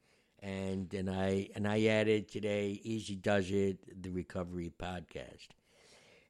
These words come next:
And, um, you know, I really get a lot out of doing this and, you know, for myself, uh, for my soul, for my heart. And I, and I hope you folks do, um, our listeners.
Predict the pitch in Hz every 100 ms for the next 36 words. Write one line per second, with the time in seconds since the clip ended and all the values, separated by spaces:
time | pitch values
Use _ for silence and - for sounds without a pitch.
0 | - 95 95 95 90 - 104 101 104 104
1 | 120 117 120 113 - _ _ _ _ _
2 | _ _ _ 117 117 120 143 143 143 127
3 | 107 120 110 104 104 107 104 - 104 98
4 | 92 80 _ _ 110 101 101 104 104 101
5 | - - - 98 92 87 85 90 80 90
6 | 87 80 - 95 95 95 - - - 87
7 | 85 80 - 85 76 - 101 98 98 -
8 | 87 82 78 98 95 95 - _ - _
9 | 110 117 - 113 113 107 117 117 - 107
10 | 107 101 - 95 90 - 104 98 87 80
11 | _ _ _ _ _ - 85 85 85 95
12 | 95 101 - 82 78 76 -